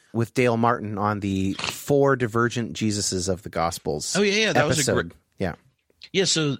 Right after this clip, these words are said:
Speaker 2: in the Matthew and Luke, they're different, but he's anointed, you know, at the womb, virgin conception, all that kind of stuff.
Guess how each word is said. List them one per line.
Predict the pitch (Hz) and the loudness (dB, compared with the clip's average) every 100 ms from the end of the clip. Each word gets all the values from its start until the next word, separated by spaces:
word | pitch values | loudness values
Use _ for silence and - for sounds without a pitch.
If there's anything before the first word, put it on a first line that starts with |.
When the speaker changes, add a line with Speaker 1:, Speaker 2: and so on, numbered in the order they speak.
| - | 2
Speaker 2:
in | 143 | 2
the | 135 | 2
Matthew | 127 117 117 123 147 | 0 -2 -2 2 2
and | 131 | 2
Luke, | 107 113 - - | 0 -2 -8 -6
they're | 110 113 | -2 -2
different, | 113 147 - 107 87 | 0 -2 -2 -4 0
but | 101 85 | 0 0
he's | 117 107 | 0 0
anointed, | 104 107 113 107 98 92 - _ _ _ - | 0 0 0 0 -2 -4 -12 _ _ _ -18
you | - 107 | -6 -4
know, | 90 85 104 _ _ | -4 -6 -12 _ _
at | 110 92 | 0 0
the | |
womb, | 110 101 87 | -2 -4 -2
virgin | 104 107 107 | -4 -4 -6
conception, | 104 104 98 - 87 | -8 -8 -6 -6 -6
all | 87 | -8
that | 95 | -6
kind | 101 | -8
of | 87 | -8
stuff. | - 78 | -10 -12